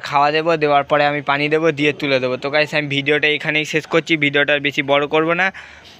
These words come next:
ভিডিওটাকে বেশি বেশি share করবে। আর guys, তোমরা অনেকেই ভিডিও দেখো, মানে, একটুখানি দেখে চলে যাও। তো guys, একটুখানি দেখলে, এটা যেহেতু information video যখন হবে, তখন একটুখানি দেখলে guys বোঝা যাবে না। যখন guys simple video হবে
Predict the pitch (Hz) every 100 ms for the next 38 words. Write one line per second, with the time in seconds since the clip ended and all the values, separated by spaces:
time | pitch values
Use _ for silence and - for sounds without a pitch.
0 | - - - - - _ - - 139 139
1 | 143 147 147 151 143 147 156 151 156 -
2 | 156 151 170 165 165 151 139 143 - 147
3 | 147 143 143 143 156 135 127 139 147 156
4 | 151 147 175 190 - - - - - 135
5 | 127 131 131 131 - - 151 - 160 165
6 | 165 156 151 165 160 139 127 131 147 156
7 | 151 147 - 160 165 160 156 160 165 160
8 | - - 143 147 156 156 160 160 165 160
9 | 160 165 156 156 156 160 151 156 156 156
10 | 151 147 147 147 147 139 156 151 151 151
11 | 151 151 151 151 139 147 143 131 123 123
12 | 117 - - - 151 170 175 170 175 165
13 | 175 170 151 - 160 156 151 175 170 170
14 | 180